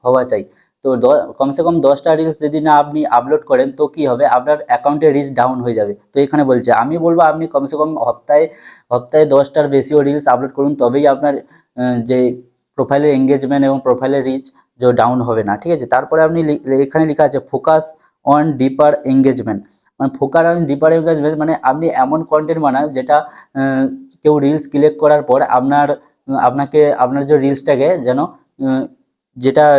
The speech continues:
ইয়ে লি-, লাইক করে, ঠিক আছে? যেন লাইক করে। তো এরকম কোনো আপনি রিলস আপলোড করুন, ঠিক আছে? তারপরে নিচে আছে, তারপর ক্রিয়েশনে আপনি যখনই ক্লিক করবেন, এখানে লেখা আছে, দেখতে পাচ্ছেন create content that, আহ, clicks with people। এ,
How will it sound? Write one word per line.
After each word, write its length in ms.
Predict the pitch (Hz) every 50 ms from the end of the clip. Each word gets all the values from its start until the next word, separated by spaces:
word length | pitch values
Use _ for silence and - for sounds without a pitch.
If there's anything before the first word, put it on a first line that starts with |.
| 139 135 -
ইয়ে 180 | 131 131 131 123
লি-, 260 | 120 123 143 160 143
লাইক 240 | 127 117 123 147 147 -
করে, 200 | - 120 110 110
ঠিক 160 | 107 - 170 185
আছে? 180 | 160 123 113 107 _ _ _ _ _ _ _ 123
যেন 240 | 117 135 135 139 160 170
লাইক 280 | 156 139 127 143 139 143
করে। 280 | - 123 117 110 110 107
তো 140 | - - 135 127
এরকম 380 | 131 143 143 147 143 156 165 170
কোনো 200 | 165 160 151 156 156
আপনি 260 | 147 139 139 147 180 196 147
রিলস 240 | 131 139 156 165 -
আপলোড 300 | 120 120 120 127 131 127
করুন, 260 | - 120 110 104 104 101 - _ _ _ _ _ _
ঠিক 80 | 160 160
আছে? 100 | 151 151
তারপরে 320 | 139 127 135 151 156 160 170
নিচে 280 | 160 151 147 143 160 170 160
আছে, 260 | 156 139 - - 147 151 - _ _ _ _ _ _ _ _
তারপর 220 | 131 139 139 180 170
ক্রিয়েশনে 420 | 170 - 151 156 151 - 170 165
আপনি 160 | 165 165 170 165
যখনই 340 | 151 147 139 156 156 175 156
ক্লিক 240 | - 175 165 160 165
করবেন, 260 | 147 131 131 143 160 170 156 -
এখানে 240 | 131 - 151 160 165
লেখা 240 | 151 151 151 165 165
আছে, 320 | 151 110 147 - - 131 156 165
দেখতে 220 | 135 139 135 - 160
পাচ্ছেন 200 | 147 - 160 160 - _ -
create 260 | 143 156 170 165 165 -
content 380 | 147 147 151 147 - 165 165 165 147
that, 160 | 151 156 170 170 - - - - _ _ -
আহ, 100 | 135 127 - -
clicks 300 | - 151 160 156 - - - 147
with 200 | 147 156 156 151 - 143
people। 240 | 135 - 123 113 - - - - - _ -
এ, 100 | 147